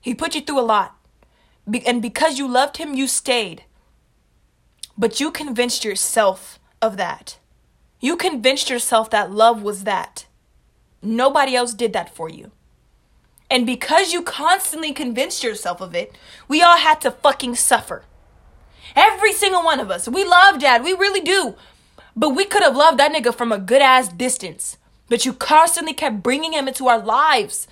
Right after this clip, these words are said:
over and over and over and over and over. Because you were insecure.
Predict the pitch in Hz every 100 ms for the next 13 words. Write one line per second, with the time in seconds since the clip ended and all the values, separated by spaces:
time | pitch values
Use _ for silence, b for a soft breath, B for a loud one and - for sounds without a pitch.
0 | B B B _ 320 330 415 302 254 240
1 | - 294 427 370 269 233 - 294 392 359
2 | 254 226 - 262 359 403 240 214 - _
3 | _ _ _ 285 427 403 240 175 - _
4 | _ _ _ _ _ _ _ _ _ _
5 | - _ _ _ _ 285 - 277 190 311
6 | 392 370 330 320 269 220 -